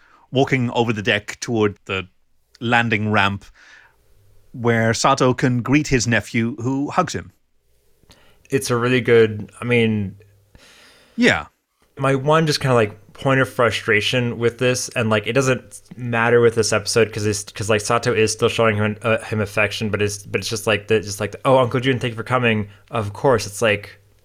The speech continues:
Speaker 2: you can say a little bit more to your nephew that you haven't seen in a while that you thought may have been dead. Like, you can show a little bit more, like,
Speaker 1: Uh,
Speaker 2: I, I,
Speaker 1: it's
Speaker 2: I know
Speaker 1: setting,
Speaker 2: he's a
Speaker 1: setting
Speaker 2: commander,
Speaker 1: matters.
Speaker 2: but it's still his family. Like, it's just like, man,
Speaker 1: Yeah.
Speaker 2: like,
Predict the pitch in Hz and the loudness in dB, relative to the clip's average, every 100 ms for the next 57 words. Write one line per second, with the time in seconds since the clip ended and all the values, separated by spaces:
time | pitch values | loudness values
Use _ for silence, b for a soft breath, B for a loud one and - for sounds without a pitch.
0 | _ _ _ _ _ _ _ _ b b | _ _ _ _ _ _ _ _ b b
1 | - 156 175 147 147 127 113 104 101 101 | -2 2 2 2 4 4 4 0 0 0
2 | 98 110 101 95 104 92 92 104 104 95 | 0 -2 0 0 -2 -6 -2 0 0 -2
3 | - 101 92 87 87 87 87 95 104 101 | -6 -6 -4 -4 -2 -2 -2 -4 -4 -2
4 | 107 95 95 95 87 90 90 98 101 156 | -2 -2 -2 -2 -2 -6 -4 -4 -2 -2
5 | 143 113 - 123 107 101 101 98 95 101 | 0 -2 0 2 2 2 -2 -2 -4 -2
6 | 98 98 95 92 85 85 98 90 - - | -2 0 2 0 -4 -6 -4 -4 -6 -2
7 | 143 160 170 - - _ B B B - | 2 2 0 -8 -20 _ B B B -10
8 | - - - - 190 175 165 190 208 196 | -8 -8 -8 -4 -2 -2 2 4 6 6
9 | 165 160 139 170 139 147 151 143 147 135 | 4 2 2 2 4 4 4 6 6 6
10 | 143 - 143 - 160 139 - 135 135 131 | 2 0 -2 2 2 2 0 2 2 2
11 | 127 123 - 120 117 123 107 - - - | 2 0 -4 -8 -2 -2 -2 -10 -20 -20
12 | _ b b b _ - 147 160 156 147 | _ b b b _ -8 -2 2 2 2
13 | 143 143 156 113 | 0 0 0 -2